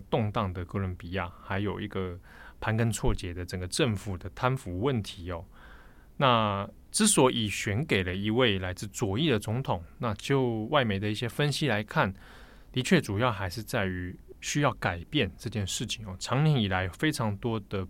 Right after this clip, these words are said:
弊病没有被改善，那期望能有一个人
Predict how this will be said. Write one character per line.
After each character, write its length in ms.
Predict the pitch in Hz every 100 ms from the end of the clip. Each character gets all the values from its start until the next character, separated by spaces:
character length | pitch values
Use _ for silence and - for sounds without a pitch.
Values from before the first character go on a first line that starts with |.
| -
弊 160 | 165
病 280 | 120 135 98 - - - - -
没 180 | 113 143
有 80 | 104
被 120 | 107
改 200 | 92 82
善， 300 | - 104 90
那 320 | 107 101 92 - - - -
期 240 | - - 143
望 260 | 180 127
能 180 | 113 113
有 200 | 131 95
一 100 | 90
个 160 | 95 101
人 300 | 87 82